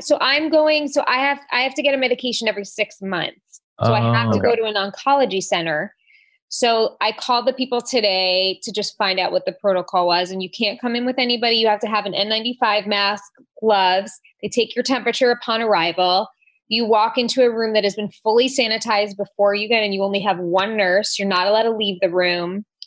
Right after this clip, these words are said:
Speaker 1: like, to go anywhere else except the bathroom and back. And, like, a, a bathroom is assigned to just you for the day.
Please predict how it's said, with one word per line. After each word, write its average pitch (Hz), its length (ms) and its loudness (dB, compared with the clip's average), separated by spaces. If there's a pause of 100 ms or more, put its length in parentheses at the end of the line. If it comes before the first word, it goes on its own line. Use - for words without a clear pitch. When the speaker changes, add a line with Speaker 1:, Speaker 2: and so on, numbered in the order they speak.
Speaker 1:
like, 185 220 -2
to 196 80 -10
go 185 180 2
anywhere 190 400 0
else 175 680 -4
except - 320 -2
the - 60 -4
bathroom 185 480 -2
and 190 120 -4
back. 170 460 -2 (360)
And, 220 140 -2
like, 202 260 -2
a, 403 220 2
a - 20 0
bathroom 214 380 0
is 202 100 -6
assigned 190 340 -2
to 165 100 -12
just 190 340 0
you 185 220 -2
for 196 80 -8
the 196 80 -2
day. 170 600 0